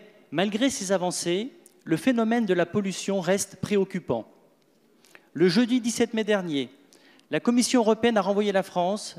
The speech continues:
devant la Cour de justice de l'Union européenne pour non-respect des normes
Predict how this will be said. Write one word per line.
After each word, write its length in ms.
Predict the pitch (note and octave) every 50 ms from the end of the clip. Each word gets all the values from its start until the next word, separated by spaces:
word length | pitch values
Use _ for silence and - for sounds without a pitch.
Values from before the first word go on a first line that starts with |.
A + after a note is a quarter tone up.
| D3
devant 280 | C#3+ C#3+ F3 E3+ F#3+ G3+
la 140 | F#3 E3+ D#3+
Cour 220 | - - A#3 G#3+
de 100 | F#3 F#3
justice 420 | D#3+ F#3+ F#3+ - - - A#3 G#3+ F#3
de 80 | F3
l'Union 240 | E3+ F3+ F#3+ G3 G3
européenne 640 | F3+ F3+ F3 - - D3+ C#3+ C#3 D3+ F3 G3 G3+ G3+ - - - - _ _ _ _ _
pour 200 | F#3 F#3 D#3+ E3+
non-respect 680 | F#3 A3 A#3+ A3+ G3 G3 G3+ - - - D3+ F#3 G3 F#3+
des 120 | E3 E3+
normes 400 | D#3+ D#3+ D#3+ D#3 E3 F3+ G3 F#3+